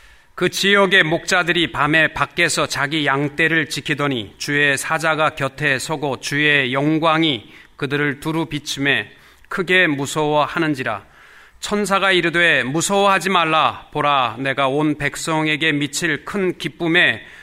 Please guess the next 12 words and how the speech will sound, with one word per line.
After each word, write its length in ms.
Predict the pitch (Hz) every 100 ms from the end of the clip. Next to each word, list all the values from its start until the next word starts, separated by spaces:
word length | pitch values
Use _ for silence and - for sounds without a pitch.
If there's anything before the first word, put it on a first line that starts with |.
| -
좋은 420 | - 156 151 165 165
소식을 580 | 180 170 - 175 180
너희에게 680 | 151 151 151 143 151 156 147
전하노라. 800 | - 147 139 143 131 127 110 95 - - - - - 160
오늘 280 | 196 185
다윗의 640 | - 143 165 190 180 196 180
동네에 540 | 165 160 160 156 120
너희를 420 | 113 151 156 160
위하여 340 | 151 151 147 147
구주가 640 | - 156 147 156 165 165
나셨으니 800 | 151 131 147 127 147 175 139 110
곧 180 | 139